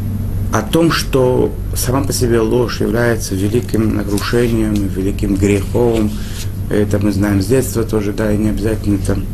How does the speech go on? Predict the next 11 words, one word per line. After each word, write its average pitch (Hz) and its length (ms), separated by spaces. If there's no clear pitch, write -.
м, 101 360
с - 120
источника 101 640
вторым 117 520
мы 123 60
это 113 200
знаем, 107 340
мы 95 60
знаем, 95 300
то, - 120
что - 200